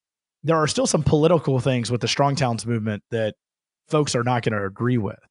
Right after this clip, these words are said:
The one thing I will say, though, is that we've gotta be a little bit more incremental in our approach. I mean, I, I would a hundred percent agree with that. We need to be smarter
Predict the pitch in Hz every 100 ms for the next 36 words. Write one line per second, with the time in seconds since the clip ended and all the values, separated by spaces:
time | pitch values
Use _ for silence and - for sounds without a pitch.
0 | _ _ _ _ _ _ 127 151 190 175
1 | 139 160 170 139 - 117 110 107 101 110
2 | 107 117 131 143 131 120 107 131 123 110
3 | 110 107 117 104 110 110 98 - _ 107
4 | 98 95 - - _ _ _ _ _ 113
5 | 113 123 - 120 104 - _ 113 98 131
6 | 156 123 110 117 104 - 98 104 101 98
7 | - 104 98 92 _ _ _ _ 127 143
8 | 135 117 - 139 139 139 123 117 101